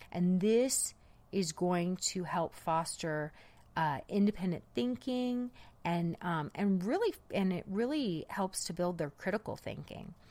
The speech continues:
So some good things that you can ask for the end of the day, uh, ritual, it could be, "What did I learn today that helped me or will help me in the future? What was the biggest challenge I faced today, and w-,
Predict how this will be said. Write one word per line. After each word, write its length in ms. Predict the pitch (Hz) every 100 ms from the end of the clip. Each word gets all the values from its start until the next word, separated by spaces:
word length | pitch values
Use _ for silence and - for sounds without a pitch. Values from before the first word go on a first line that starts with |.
| - -
So 200 | - 208
some 300 | 185 190 190
good 280 | 175 208 180
things 320 | 214 196 196
that 220 | 175 -
you 60 | 185
can 180 | 185 165
ask 320 | - 165 170
for 80 | -
the 140 | 170 -
end 200 | 170 170
of 80 |
the 80 | 160
day, 400 | 156 143 143 143 - - - - -
uh, 420 | 165 147 135 120 -
ritual, 440 | 190 175 - 160 135
it 100 | -
could 100 | 160
be, 220 | 139 147 - - - - - - -
"What 200 | 170 165
did 120 | 165
I 100 | 175
learn 300 | 170 156 160
today 420 | 160 160 127 143 147
that 140 | -
helped 500 | - 185 175 - -
me 380 | - 147 104 196 - - - - - - -
or 320 | 175 160 156
will 140 | 165 165
help 320 | - 160 -
me 420 | 151 117 131 170 -
in 160 | - 156
the 80 |
future? 580 | 151 208 214 - - - - - - - - -
What 200 | 175 -
was 160 | 214
the 120 | -
biggest 720 | 175 156 - 180 175 226 - -
challenge 600 | - 180 175 165 131 135
I 160 | 165
faced 500 | 156 - 151 151 -
today, 400 | - 135 120 131 -
and 200 | 156
w-, 100 | 147